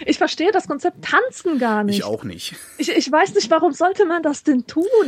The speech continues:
Speaker 2: Weiß nicht.
Speaker 1: Ich kapier das nicht. Wo, wo liegt da der Reiz?
Speaker 2: Das ist, wahrscheinlich ist das auch so ein Stammesritual und, äh, äh, die Vrindheit ist halt einfach schon ein wenig zivilisierter als die anderen.
Speaker 1: Ja,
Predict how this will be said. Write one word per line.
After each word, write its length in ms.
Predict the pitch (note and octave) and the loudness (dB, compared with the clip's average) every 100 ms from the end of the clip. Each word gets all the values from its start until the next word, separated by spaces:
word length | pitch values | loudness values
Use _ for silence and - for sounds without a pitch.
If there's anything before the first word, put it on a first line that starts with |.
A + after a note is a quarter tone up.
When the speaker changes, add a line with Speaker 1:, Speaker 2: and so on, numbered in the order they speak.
| A3 - | 2 -2
Speaker 2:
Weiß 280 | F#3+ G#3 - | -6 -6 -6
nicht. 280 | D3+ - - | -8 -10 -10
Speaker 1:
Ich 140 | - | -4
kapier 280 | E4+ E4 F#4+ | -2 -2 0
das 220 | G#4+ - C4+ | 0 0 0
nicht. 300 | A#3+ A3 B3+ | -2 -2 -2
Wo, 340 | C#4 F4 D#4+ A#3 | 2 2 2 0
wo 240 | C4 D4+ | 2 4
liegt 300 | D4 E4 - | 6 4 0
da 100 | D4 | 0
der 260 | - B3+ A#3+ | 2 2 2
Reiz? 540 | B3 D#4+ D#4+ - - | 2 4 4 0 -8
Speaker 2:
Das 180 | - - | -6 -4
ist, 160 | A#2+ - | -2 -2
wahrscheinlich 380 | G#2+ A2+ G#2+ | -2 -4 -6
ist 120 | A2 G#2+ | -4 -4
das 120 | - | 0
auch 140 | A2+ | 0
so 100 | - | 0
ein 80 | G#2+ | -2
Stammesritual 1080 | - E3 A#3 F3 A#2+ - A#2 F2 G#2+ D3+ G3+ | 0 0 2 2 0 -4 -6 -4 2 4 2
und, 320 | - A2+ G#2+ | 2 -2 -2
äh, 20 | A2 | -2
äh, 800 | G#2 - G2 F2+ C#2 F#2 E2 F#2 | -2 -2 -4 -4 -6 -8 -8 -10
die 160 | G#2 | -10
Vrindheit 500 | G2 A#2 C#3 D3+ D#3 | -4 -2 0 0 0
ist 180 | - - | -2 -2
halt 220 | C#3+ D3 | 0 0
einfach 280 | A2+ A#2+ B2 | -4 -6 -6
schon 320 | - A2 A#2 | -2 -2 -2
ein 160 | A#2 A2 | -4 -4
wenig 240 | G#2 G#2 | -4 -2
zivilisierter 720 | - A2 A#2 B2+ C3 C#3+ G2 - - - - - _ - | -2 -2 0 2 4 4 2 -2 -16 -20 -20 -20 _ -16
als 280 | F2 E2+ - | -10 -6 -4
die 120 | E2 | -4
anderen. 220 | - A#3+ | 0 2
Speaker 1:
Ja, 220 | A#3 G#3+ | 2 0